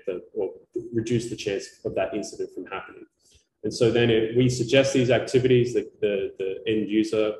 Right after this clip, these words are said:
um, will accept them. And so this might be, "Hey, it's, it's, it's, it's summer and you're in Texas and you're a roofer and you're a small company and you've had two roofers, um, have heat stress over the last three years and fall off a roof."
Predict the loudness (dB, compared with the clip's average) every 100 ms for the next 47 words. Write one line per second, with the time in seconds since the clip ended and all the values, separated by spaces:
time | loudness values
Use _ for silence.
0 | -10 -10 -6 -4 -4 0 0 2 2 2
1 | 2 2 2 2 2 0 0 4 6 8
2 | 6 -2 -10 -18 _ _ _ 2 2 -6
3 | -4 0 0 0 -6 0 0 0 -2 2
4 | 4 4 2 2 2 4 2 2 0 -2
5 | 0 -2 -2 -4 0 2 0 0 0 0
6 | 0 0 0 -8 -6 -2 0 -2 0 4
7 | 4 2 -2 0 0 0 -6 _ _ -2
8 | 0 0 2 0 0 4 4 4 2 0
9 | -4 -8 -8 -6 -4 -4 -6 -2 -2 -2
10 | -4 -4 -4 -8 -6 -6 -2 -2 -2 -4
11 | -8 -6 -2 -4 -4 -8 -8 -4 -4 -4
12 | -6 -8 -8 -10